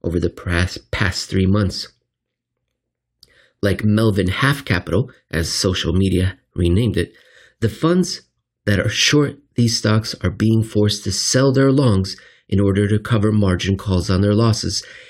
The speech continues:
and the declines in these names started producing margin calls for other longs. Goldman Sachs warned last week that if the short squeeze continued,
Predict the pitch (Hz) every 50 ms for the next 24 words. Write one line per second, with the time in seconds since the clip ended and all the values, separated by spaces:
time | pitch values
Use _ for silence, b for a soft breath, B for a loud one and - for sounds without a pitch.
0 | B B B - 107 107 107 107 95 - 101 95 - - 131 131 131 135 156 185
1 | 190 - - - 127 123 123 120 127 131 120 127 143 135 143 160 190 208 202 -
2 | - - _ _ _ _ _ _ - - - 113 90 92 98 117 - - 147 131
3 | 127 104 92 92 - - 110 113 110 101 98 98 95 95 98 113 120 117 113 -
4 | - 87 87 87 90 - - - 127 127 - - 165 175 180 165 131 101 98 87
5 | 78 73 - - - - - _ _ _ b b b b b b b b b _
6 | 113 113 110 104 110 104 101 101 - - 143 127 120 113 - - - 101 104 95
7 | 95 98 101 98 95 - - - 107 101 101 - b b b b b b b 101
8 | 98 101 104 - - 104 - - - 123 117 113 - - - - - 120 120 113
9 | - - 120 107 101 - 143 151 143 104 85 - 101